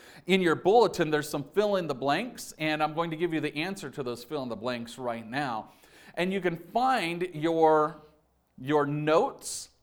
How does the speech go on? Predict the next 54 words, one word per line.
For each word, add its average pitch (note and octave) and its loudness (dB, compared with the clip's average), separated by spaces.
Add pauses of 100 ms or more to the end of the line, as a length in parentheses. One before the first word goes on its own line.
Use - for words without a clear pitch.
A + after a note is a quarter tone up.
(240)
on G#3 4
our F3+ 4
website C3 -2
on C3 -6
paris D3 -6
valley C3 -6
c C#3 -12
c C3 -10
dot A2+ -8
com, G3+ -2
about B2+ -4
halfway C3 -6
down B2 -4
the A2 -8
page, E3 -4
right F3 0
under F3 -2
the D3+ -4
connection D3 -6
card A#2+ -6
that A#2 -4
David C3 -6
talked C3 -4
about A#2 -4
earlier. B2 -4 (400)
You C#3+ -6
can C#3+ -4
find D3+ -2 (120)
this C3+ -6
morning's C3+ -4
sermon F3+ -6
notes B2 -4
right B2+ -2
there, A3+ -2 (240)
or D3 -4
you C#3 -6
should A#3 -6
find D#3+ -4
them D3+ -2
also D#3+ 0
in D3+ -6
the C#3 -4
comments E3+ -4
section - -6
on A#2 -4
Facebook A#2 -8
Live B2+ -6
right F#2+ -8
now. F2+ -20
So - -10
you C#3 -8
can C3 -10
print B2+ -10
those A#2+ -4